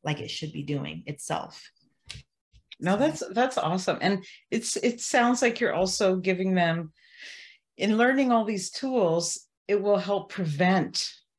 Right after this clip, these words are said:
Speaker 2: the next
Speaker 1: Oh, yeah.
Speaker 2: round. So if you have these
Speaker 1: Absolutely.
Speaker 2: tools, you know, you work on the issues at hand, but then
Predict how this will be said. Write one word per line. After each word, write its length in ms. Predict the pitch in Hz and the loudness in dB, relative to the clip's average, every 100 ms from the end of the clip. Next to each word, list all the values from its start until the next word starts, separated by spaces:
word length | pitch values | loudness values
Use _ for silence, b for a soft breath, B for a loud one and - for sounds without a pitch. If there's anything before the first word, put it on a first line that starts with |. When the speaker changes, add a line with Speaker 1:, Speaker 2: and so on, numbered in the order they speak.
| _ _ - | _ _ -6
Speaker 2:
the 160 | 160 | 0
next 360 | 156 160 180 160 | 4 4 2 -4
Speaker 1:
Oh, 120 | 151 147 | -2 2
yeah. 180 | 151 156 | 4 4
Speaker 2:
round. 180 | 135 127 | 2 -4
So 160 | - 175 | 0 0
if 160 | - | 2
you 100 | 214 | 0
have 240 | 202 214 202 | 2 2 2
these 220 | 196 180 | -2 -4
Speaker 1:
Absolutely. 260 | - 190 175 | -6 -2 -2
Speaker 2:
tools, 200 | 175 - B B B | -2 -8 B B B
you 80 | 185 | 2
know, 60 | |
you 100 | 165 156 | 4 4
work 300 | 202 233 240 | 4 4 4
on 340 | 220 202 - - | 4 2 -4 -8
the 340 | 160 175 165 | -2 2 4
issues 340 | 180 - 180 160 | 2 0 -2 0
at 140 | 147 | 0
hand, 560 | 160 233 214 147 156 156 | 2 2 4 2 0 -4
but 180 | 175 156 | -10 0
then 420 | 170 160 156 156 | 4 4 2 -2